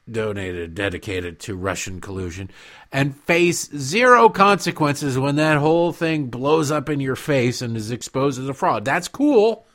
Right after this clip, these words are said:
That's totally cool. But if you dare report what sources, presumably within the police department of San Francisco, have told you about the attack on Paul Pelosi, well,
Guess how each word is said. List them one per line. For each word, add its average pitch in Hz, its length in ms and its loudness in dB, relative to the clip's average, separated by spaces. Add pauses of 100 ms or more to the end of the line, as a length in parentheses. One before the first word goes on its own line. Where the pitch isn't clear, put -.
(520)
That's 160 360 -2
totally 240 520 6
cool. 196 480 -4 (1000)
But 180 260 8
if 190 160 4
you 175 200 4
dare 196 480 8
report 185 600 8
what 165 240 0
sources, 180 580 2
presumably 175 720 2
within 139 360 4
the 127 180 0
police 143 400 2
department 123 480 0
of 107 80 -8
San 139 220 2
Francisco, 151 540 0
have 127 200 2
told 127 320 -2
you 123 220 -2
about 123 320 -2
the 117 100 -4
attack 143 360 2
on 123 180 -6
Paul 127 240 0
Pelosi, 156 600 -4
well, 226 560 -4